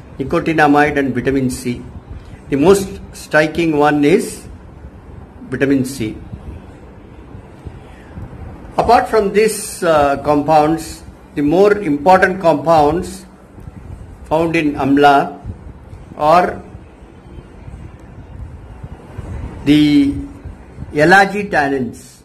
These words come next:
very, very important, right? Elagitannins,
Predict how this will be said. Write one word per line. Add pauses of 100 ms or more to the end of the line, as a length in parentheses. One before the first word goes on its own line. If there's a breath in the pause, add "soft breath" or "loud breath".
(200)
very,
very
important, (800)
right? (680)
Elagitannins,